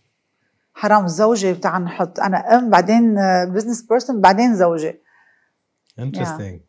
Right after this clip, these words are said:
Speaker 1: Yeah. Yeah.
Speaker 2: أم، business person، زوجة.
Speaker 1: Yes.
Speaker 2: أوكي. طفولتك كيف كانت؟
Speaker 1: بتعقد.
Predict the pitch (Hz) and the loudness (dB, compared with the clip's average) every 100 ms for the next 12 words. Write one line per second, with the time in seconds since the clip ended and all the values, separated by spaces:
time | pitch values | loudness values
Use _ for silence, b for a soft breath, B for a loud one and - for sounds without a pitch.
0 | - 190 196 175 170 _ _ 131 151 143 | -12 -6 -4 -4 -8 _ _ -6 -4 -2
1 | 139 139 - 139 127 131 101 90 80 82 | -4 -6 -8 -8 -6 -8 -8 -12 -14 -12
2 | 190 190 165 156 - - _ _ _ _ | -10 -8 -10 -12 -18 -20 _ _ _ _
3 | _ - - - - _ _ _ _ _ | _ -20 -20 -20 -20 _ _ _ _ _
4 | _ _ _ _ _ _ _ - 123 160 | _ _ _ _ _ _ _ -12 -6 -4
5 | 147 110 - 92 - 78 78 - _ _ | -4 -10 -16 -16 -16 -20 -20 -20 _ _
6 | _ 170 190 180 - - 165 165 | _ -16 -8 -6 -6 -8 -16 -16